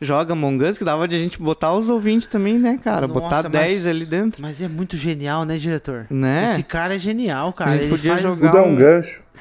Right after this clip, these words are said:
Speaker 1: A gente
Speaker 2: tudo,
Speaker 1: podia
Speaker 2: né?
Speaker 1: jogar. E assim, ó, jo-, roda no celular, cara. Roda no computador, na calculadora, em
Speaker 2: Nossa,
Speaker 1: qualquer. Se
Speaker 2: genial.
Speaker 1: você tem um dispositivo que você está ouvindo este podcast, você tem condições de jogar Among Us.
Speaker 2: Genial.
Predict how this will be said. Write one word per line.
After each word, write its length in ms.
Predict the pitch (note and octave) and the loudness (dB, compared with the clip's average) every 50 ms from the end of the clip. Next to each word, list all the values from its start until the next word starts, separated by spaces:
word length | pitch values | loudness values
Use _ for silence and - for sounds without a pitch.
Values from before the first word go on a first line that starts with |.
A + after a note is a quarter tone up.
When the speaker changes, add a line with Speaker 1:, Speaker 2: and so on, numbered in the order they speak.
| - - - | -20 -6 -2
Speaker 1:
A 40 | B3 | 0
gente 180 | C#4+ D4 B3 F3+ | 0 0 0 -2
Speaker 2:
tudo, 80 | F#3+ E3+ | -2 -2
Speaker 1:
podia 220 | E3+ D#3 E3+ F3 | 0 0 2 2
Speaker 2:
né? 60 | F3+ | 2
Speaker 1:
jogar. 260 | F3 F3+ E3+ F3+ - | 0 0 0 0 0
E 140 | G#3 A#3+ B3+ | 0 2 2
assim, 180 | B3 - - D4 | 0 0 0 0
ó, 140 | C4+ A3+ F3+ | 0 0 0
jo-, 600 | D#3 D3+ D3+ D3+ C#3+ C#3+ E3+ G3 G#3 F#3+ G3 F#3 | -2 -2 -2 -2 0 0 0 0 0 0 0 2
roda 300 | E3 F#3+ G3+ G3 A#3+ A#3 | 2 2 0 2 0 2
no 140 | A#3 A#3+ | 2 0
celular, 640 | A#3 - - A#3 B3 C4 C4+ C4 G3 F3 F#3+ A3+ C#4 | 0 0 -2 -2 0 0 0 0 0 0 0 -2 -2
cara. 260 | - - G#3+ E3+ D3 | -2 -2 -2 -2 0
Roda 320 | C#3+ C#3 D3 D#3 E3 F#3 G#3 | 0 0 0 -2 -2 -2 -4
no 220 | G#3 G#3+ G#3 G3+ | -2 0 -2 -2
computador, 580 | - - G#3+ G#3 - G#3 F#3+ D#3 D3 D#3 F#3 A3 | 0 -2 -2 0 0 -2 0 2 2 2 2 2
na 80 | A3+ G3 | 0 -2
calculadora, 720 | - F#3 F3+ - - G#3 G#3 G3+ E3 C#3+ D3+ F3 G#3 G#3 | -2 -2 -2 -2 0 0 0 0 0 2 2 2 2 0
em 40 | F#3+ | 0
Speaker 2:
Nossa, 120 | D#3 F3+ | -2 -2
Speaker 1:
qualquer. 240 | B2+ - F3+ F#3+ G3 | -2 0 -2 -2 -2
Se 280 | - - - - - | -4 -8 -16 -18 -16
Speaker 2:
genial. 280 | A#2 A#2+ C3+ F#3+ G3 - | -10 -4 -2 0 0 0
Speaker 1:
você 180 | F#3+ - G#3 A3 | 0 0 -2 0
tem 240 | - - A3 G#3+ | 0 -2 0 0
um 80 | A#3+ A#3+ | 0 0
dispositivo 760 | G#3+ - - - G#3 G3+ F#3 F3+ - - - F#3+ F3+ F3 E3+ | 0 -2 -4 -2 -2 -2 -2 -2 -4 -4 -2 -2 0 -2 -2
que 100 | - - F3 | -4 -4 -4
você 280 | D#3+ D3 - - D#3+ | -4 -4 -4 -4 -4
está 240 | D3+ - - - D#3 | -4 -2 -2 0 0
ouvindo 440 | D#3+ D#3+ D#3 C3 B2+ C#3+ F3 F#3+ F#3 | 2 0 0 -2 -4 -4 -2 -2 -2
este 140 | F3 - - | -4 -4 -2
podcast, 540 | - D3+ C#3 B2+ - - D3+ D3+ D#3+ - | -2 -2 -2 -2 -4 -2 -2 -2 -2 -4
você 200 | - D#3 - - | -8 -8 -8 -8
tem 200 | D#3 - E3 D#3+ D#3+ | -6 -6 -6 -6 -4
condições 480 | - D#3 D3 C3+ - - C#3+ C#3 C#3+ | -6 -6 -6 -8 -8 -6 -6 -4 -4
de 60 | C3+ C3+ | -4 -6
jogar 220 | C3 B2+ B2+ C3 | -6 -4 -4 -6
Among 340 | C3 C3 C3 B2+ B2 A#2 A#2+ | -6 -6 -6 -6 -6 -6 -6
Us. 240 | A#2+ A#2+ - - _ _ C3+ | -6 -8 -10 -18 _ _ -18
Speaker 2:
Genial. 680 | C3+ C3 C3+ D#3+ F#3+ F#3+ F3+ D3 B2+ C3 C3+ C3+ C3 | -14 -10 -6 -6 -4 -4 -4 -4 -4 -4 -4 -6 -6